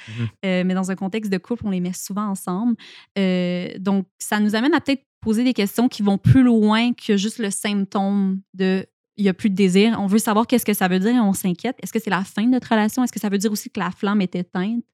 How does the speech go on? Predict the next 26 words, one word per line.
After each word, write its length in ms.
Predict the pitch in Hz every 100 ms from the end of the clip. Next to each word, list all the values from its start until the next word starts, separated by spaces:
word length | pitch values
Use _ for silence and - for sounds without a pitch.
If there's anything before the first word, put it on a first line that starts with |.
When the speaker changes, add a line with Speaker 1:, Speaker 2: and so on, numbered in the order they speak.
| - - 107
Speaker 1:
Mhm. 120 | 120 123
Speaker 2:
Euh, 560 | 196 185 175 175 175 - - _
on, 180 | - - -
donc, 320 | 190 180 180 _ -
oui, 140 | 226
donc 160 | 220 208
je 60 |
pense 120 | -
que 40 | 233
c'est 60 | 214
pour 120 | 208
ça 100 | 220
que 60 |
les 60 | 220
gens 120 | 202
vont 80 | 202
chercher 260 | 196 185 202
beaucoup 240 | 185 -
d'aide, 260 | 190 190 226
parce 180 | 208 202
que 100 | -
ça 160 | 202 185 180 -
dépasse 440 | 202 196 220 226
un 100 | 208
peu 240 | 190 233 240
le, 200 | 220